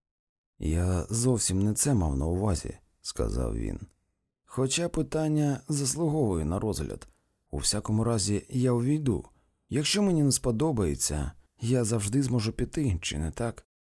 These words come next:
Таксист увімкнув передачу. «Це ваш вечір», буркнув він і від'їхав. Увійшовши до клубу, Джейсон виявив, що освітлення там тьмяне, килими товсті і пружинять під ногами.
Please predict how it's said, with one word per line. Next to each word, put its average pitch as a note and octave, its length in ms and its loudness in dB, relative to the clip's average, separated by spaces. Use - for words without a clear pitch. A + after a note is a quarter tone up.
Таксист C3+ 540 0
увімкнув A2 540 2
передачу. G#2 800 0
«Це E3 260 2
ваш D3+ 340 0
вечір», F#2 480 -2
буркнув E2+ 580 -2
він A2 280 2
і B2 120 2
від'їхав. D2 580 -2
Увійшовши A#2+ 720 0
до A2+ 160 2
клубу, A2 460 0
Джейсон B2+ 640 2
виявив, G#2 500 2
що F#2 280 -2
освітлення A2+ 640 0
там G#2+ 280 -2
тьмяне, A2 680 0
килими D3+ 420 2
товсті B2+ 760 2
і E2 120 -6
пружинять G#2 600 0
під - 160 -4
ногами. D#2+ 540 -2